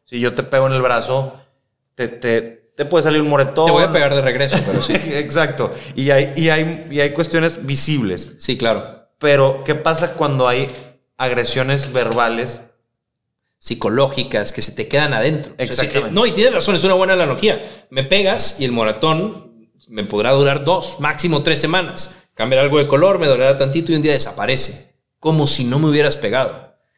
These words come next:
Speaker 2: En cambio, si tú me dices algo que me hace sentir distinto, menos valorado, este, menos digno, eso se me va a quedar ahí por siempre.
Speaker 1: Así es.
Speaker 2: A menos de que lo trabaje, y aún trabajándolo va a durar mucho tiempo.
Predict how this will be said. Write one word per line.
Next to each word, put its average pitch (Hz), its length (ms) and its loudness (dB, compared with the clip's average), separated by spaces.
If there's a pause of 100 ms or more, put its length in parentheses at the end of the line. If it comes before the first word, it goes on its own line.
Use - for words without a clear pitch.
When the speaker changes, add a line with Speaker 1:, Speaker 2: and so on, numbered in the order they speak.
(160)
Speaker 2:
En 104 100 -20
cambio, 170 160 0
si 151 100 -2
tú 185 140 2
me 277 80 2
dices 277 340 0
algo 185 460 -6 (560)
que 135 160 -2
me 135 140 0
hace 156 180 0
sentir - 840 -2 (240)
distinto, 185 880 2
menos 170 640 0
valorado, 143 840 0 (240)
este, 101 840 -4
menos 160 340 0
digno, 175 640 0 (320)
eso 151 160 -2
se 196 100 2
me 170 80 2
va 156 80 0
a 160 60 -4
quedar 175 220 2
ahí 160 520 -2 (720)
por 123 300 0
siempre. 180 840 -2
Speaker 1:
Así 110 280 -4
es. - 180 -4
Speaker 2:
A - 40 0
menos 226 140 4
de 220 80 2
que 208 60 0
lo 202 100 4
trabaje, 202 340 0
y 117 80 -2
aún 143 140 0
trabajándolo 170 520 2
va 147 80 0
a 147 40 2
durar 143 200 2
mucho 151 200 -4
tiempo. 131 300 -4